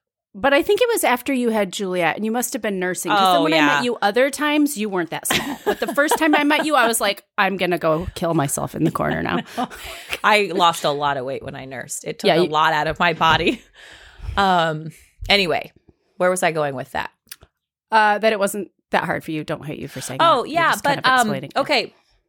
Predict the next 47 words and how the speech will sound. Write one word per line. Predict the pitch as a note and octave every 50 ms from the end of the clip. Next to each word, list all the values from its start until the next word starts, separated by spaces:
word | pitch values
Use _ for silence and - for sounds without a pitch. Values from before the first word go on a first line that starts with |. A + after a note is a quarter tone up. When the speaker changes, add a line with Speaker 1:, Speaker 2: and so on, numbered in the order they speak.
| _
Speaker 2:
So | - - - C#4+ C4 B3 A3 -
just, | G#3 B3 C#4+ - -
like, | C#4+ C4 A#3+ - _ _ _
shape-wise, | - - - - C#4+ C#4 C#4 A3 - A3 G#3 G3+ G3+ G3+ -
like, | G#3 F#3+
it | G3+ -
wasn't | - F#3 F#3+ F3+ - F#3 F3+ - -
s- | - -
Speaker 1:
Mm-hmm. | G3 F#3 F#3
Speaker 2:
that, | F3 D#3 - - - - -
that | F#3+ F#3 G3 F#3+ F3+ - _
hard. | - - - C#3 - - - _ _ - - - _ _ _
But | - A#3 A#3 A3+ A3 - - _ _ _ _ _ _ _ _ _ _ _ _ _ _ _ _ - _ _ _ _ _ -
when | G#3+ A3 A3 A#3
I | A#3
got | A#3 A#3+ B3+ C4 - - _ _ _ _ _ _ _ _
as | A#3 A3 A3
I'm | A#3 A3 A3
getting | G#3+ G#3+ G#3 G#3 G3 -
older, | G3 G#3 G#3+ G#3+ G#3+ G#3 F#3 D#3+ C#3+ C#3 C#3+ D#3+ E3+ F3+ G3+ _
then | F#3 G#3 G#3+ B3
all | C4 B3+
of | A#3+
a | A#3 A3+
sudden | A3+ - A3 G3+ G3
it | -
was | F3+ F#3+ G#3
like | F#3+ F3+ -
the | G3+
body | G3 - A3 B3 E4+ G#4 F#4+
just | - - F#3+ -
sort | G3+ G3
of | F#3+ F3
started | - G3+ F#3 F3 E3+ E3
to | - D3
do | D3 - D#3+ D#3+ E3
these | D#3 C#3+ G#2+ - - -
things. | - D3+ D#2+ E2 - - - - - - - - _ _ -
Like, | E3+ F#3 F#3 F#3 - -
Speaker 1:
Mm-hmm. | - F#3+ F#3+ F3
Speaker 2:
the | F#3+ G#3+ -
arm, | D#3 F#3 G3 G3+ A3 B3 C4 A#3+ A3 F#3+
the | F#3+ F#3+ -
upper | G#3 - A#3+ A3
arm | - F#3 F#3 G3 G#3 F#3
went, | F3+ E3+ - -
like, | D#3 D3 C#3 -